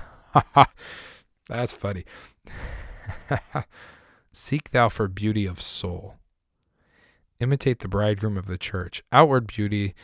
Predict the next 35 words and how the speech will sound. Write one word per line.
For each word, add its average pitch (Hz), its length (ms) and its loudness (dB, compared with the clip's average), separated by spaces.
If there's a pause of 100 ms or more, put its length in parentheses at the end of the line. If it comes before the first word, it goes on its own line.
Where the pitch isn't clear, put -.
(160)
is - 160 -4
full 104 220 2
of 98 120 -2
conceit - 760 -4
and 101 160 -6
great 101 340 -4
license, 98 500 -4
and 110 140 -6
throws 113 300 2
men 104 160 -2
into 98 200 -4
jealousy, 101 600 -2
and 92 120 -6
the 95 60 -6
thing 123 460 -2 (320)
often 107 340 0
makes 98 260 -4
you 95 80 -4
su-, - 300 -2 (420)
suspect - 640 -4
monstrous 98 520 -4
things. 92 500 -6 (640)
But 101 120 0
has 120 200 2
it 131 60 -2
any 131 200 0
pleasure? 107 580 -2 (680)
For - 160 -4
the 104 80 -2
first 139 400 2
or 110 60 -4
the 104 60 -6
second 110 300 -4
month, 110 300 -2
perhaps." - 580 0